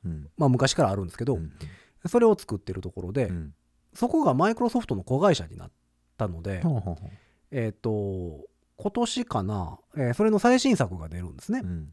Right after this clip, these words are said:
Speaker 2: エルダースクロールシリーズって呼ばれるものの最新作が出るというふうに発表になってるんですけど、
Speaker 1: うん。
Speaker 2: それがXBOX独占タイトルになってるんですよ。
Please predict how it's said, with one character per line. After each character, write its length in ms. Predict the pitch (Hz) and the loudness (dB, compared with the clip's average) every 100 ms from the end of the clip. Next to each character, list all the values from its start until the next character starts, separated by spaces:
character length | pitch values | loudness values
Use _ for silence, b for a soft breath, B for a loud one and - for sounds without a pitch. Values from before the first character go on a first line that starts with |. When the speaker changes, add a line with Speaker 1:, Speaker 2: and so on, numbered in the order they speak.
| _ | _
Speaker 2:
エ 140 | 143 | 0
ル 100 | 131 | 0
ダ 160 | 120 113 | 0 -2
ー 40 | |
ス 100 | - | -4
ク 120 | - 117 | -4 -2
ロ 180 | 107 | 0
ー 20 | 101 | 0
ル 100 | 95 | -2
シ 160 | 120 | -2
リ 180 | 104 95 | -4 -6
ー 40 | 82 | -10
ズ 100 | 82 | -18
っ 20 | |
て 180 | - 107 | -8 -4
呼 80 | 110 | 0
ば 120 | 123 | 0
れ 60 | |
る 60 | 143 | 0
も 100 | 185 | 2
の 80 | 196 | 4
の 100 | 202 | 6
最 200 | 165 151 | 6 4
新 140 | 156 | 4
作 220 | 131 87 104 | -2 -4 -10
が 140 | 85 | -8
出 140 | 98 | -4
る 120 | 107 87 | -4 -4
と 80 | |
い 20 | 85 | -10
う 40 | |
ふ 80 | 82 | -12
う 60 | 82 | -14
に 160 | 82 b b b b b | -14 b b b b b
発 220 | 107 98 - | -6 -4 -4
表 140 | 87 | -6
に 40 | 76 | -6
な 80 | |
っ 40 | - | -10
て 100 | 82 | -14
る 60 | |
ん 20 | 76 | -12
で 60 | |
す 60 | - | -2
け 40 | |
ど、 140 | 214 123 | 2 2
Speaker 1:
う 40 | |
ん。 160 | 80 73 b b | 0 -10 b b
Speaker 2:
そ 140 | - | -4
れ 140 | 269 269 | -2 2
が 220 | 262 117 | 2 4
XBOX 720 | 202 226 294 269 262 254 - 92 | 2 2 2 2 2 0 -4 0
独 220 | 151 - | 0 4
占 140 | 196 | 2
タ 100 | 185 | 4
イ 40 | 156 | 0
ト 80 | 92 | -2
ル 60 | |
に 20 | 92 | -12
な 60 | |
っ 20 | |
て 80 | - | -16
る 60 | - | -18
ん 20 | |
で 60 | |
す 20 | |
よ。 100 | - | -18